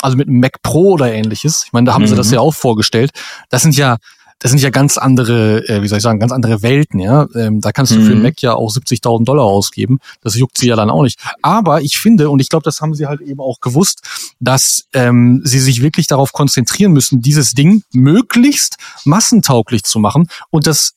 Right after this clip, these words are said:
Speaker 1: endet natürlich, äh, oder beginnt vorrangig erstmal bei dem Preis, aber natürlich auch bei der Usability. Und da habe ich so zwei Punkte, wo ich sage, ja, äh,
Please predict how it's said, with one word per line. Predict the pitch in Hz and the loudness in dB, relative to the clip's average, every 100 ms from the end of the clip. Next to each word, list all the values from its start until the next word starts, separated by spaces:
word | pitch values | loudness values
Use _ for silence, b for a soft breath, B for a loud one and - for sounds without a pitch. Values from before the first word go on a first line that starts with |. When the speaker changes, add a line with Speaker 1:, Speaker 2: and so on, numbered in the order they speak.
| - | -4
Speaker 1:
endet | 160 277 208 - | 2 4 2 0
natürlich, | 127 107 - 131 131 156 - - | -2 -2 0 2 2 0 -4 -6
äh, | 131 | -2
oder | 127 120 | -2 0
beginnt | 120 117 220 - - 165 139 | -2 2 2 2 -4 -10 -8
vorrangig | - 147 147 151 - | -2 0 2 2 0
erstmal | 139 139 | 0 0
bei | 117 107 | 0 0
dem | 104 | -2
Preis, | - 107 160 240 - B B - | -2 0 0 0 -4 B B -4
aber | 165 196 | -2 2
natürlich | 170 156 180 170 - | 2 2 0 0 0
auch | 139 151 - B B - | -2 -2 -4 B B -4
bei | 123 131 | 0 2
der | 135 | 0
Usability. | 131 143 127 123 185 165 131 185 - B B | 2 0 0 2 0 0 2 0 0 B B
Und | 160 151 - | -2 -2 -4
da | 147 160 175 226 233 214 170 - - | -2 0 2 2 2 2 0 -6 -4
habe | - 175 | 0 2
ich | 180 | 2
so | - | 0
zwei | 165 - 170 190 | -2 -2 -2 -2
Punkte, | - 180 202 170 | 2 2 2 2
wo | 165 | 2
ich | 160 | 2
sage, | - 156 170 170 160 B B B | 0 0 2 0 -2 B B B
ja, | 139 165 226 233 | -2 0 2 2
äh, | 214 | 2